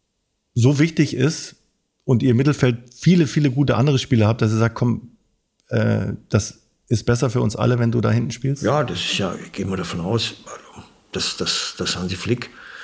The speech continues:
Speaker 2: ähm, das natürlich im Kopf hat, viele taktische Kniffe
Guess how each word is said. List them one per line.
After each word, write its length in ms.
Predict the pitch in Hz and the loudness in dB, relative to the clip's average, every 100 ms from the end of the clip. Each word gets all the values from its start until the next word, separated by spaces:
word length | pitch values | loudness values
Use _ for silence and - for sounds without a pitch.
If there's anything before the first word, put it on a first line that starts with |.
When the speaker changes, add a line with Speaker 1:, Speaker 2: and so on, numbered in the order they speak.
| - _ - | -20 _ -6
Speaker 2:
ähm, 320 | 95 95 98 | -4 -4 -6
das 200 | - 104 | -4 -4
natürlich 480 | 107 98 95 - - - - - - | -2 -4 -4 -4 -6 -10 -20 -20 -20
im 100 | - | -8
Kopf 220 | 110 - | -6 -4
hat, 160 | 120 104 | -4 -4
viele 500 | - 139 143 107 - | -2 2 4 2 -4
taktische 600 | 104 123 - 104 104 92 - - - - - | -6 -4 -2 0 0 -2 -6 -16 -16 -14 -4
Kniffe 440 | - 123 - 92 | 2 2 2 -4